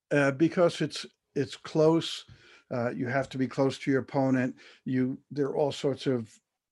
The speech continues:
things you can do with it. Um, as a matter of fact, I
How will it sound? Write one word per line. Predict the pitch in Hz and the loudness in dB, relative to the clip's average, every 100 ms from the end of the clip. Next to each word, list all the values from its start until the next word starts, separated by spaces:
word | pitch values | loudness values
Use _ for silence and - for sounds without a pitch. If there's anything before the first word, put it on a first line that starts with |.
| - | -10
things | - 147 139 120 | 0 4 4 2
you | 135 | -2
can | 123 113 | -2 -2
do | 113 139 | 2 4
with | 143 143 | 4 2
it. | 123 131 _ - - - - | -2 -4 _ -20 -20 -18 -10
Um, | 123 127 127 127 - _ _ - - - - - _ - | -6 -2 0 0 -4 _ _ -18 -18 -20 -20 -20 _ 2
as | 131 139 | 4 4
a | - | 4
matter | 147 135 139 | 6 6 2
of | |
fact, | - 156 - - | 4 2 2 -6
I | 127 127 | -6 -6